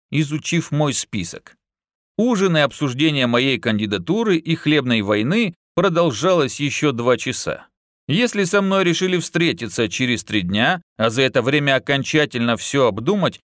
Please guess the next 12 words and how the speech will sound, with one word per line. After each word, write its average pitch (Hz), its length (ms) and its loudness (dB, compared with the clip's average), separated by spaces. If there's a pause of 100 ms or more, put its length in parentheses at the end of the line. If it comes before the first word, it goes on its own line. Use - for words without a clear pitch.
и 131 80 -2
только 165 340 2
потом 147 380 0
принять 131 420 -2
решение, 107 720 -4 (360)
то 151 140 2
как 160 320 2
дальше 156 380 2
вести 131 360 -2
себя 127 420 2
с - 80 -12
кулаками, 135 760 0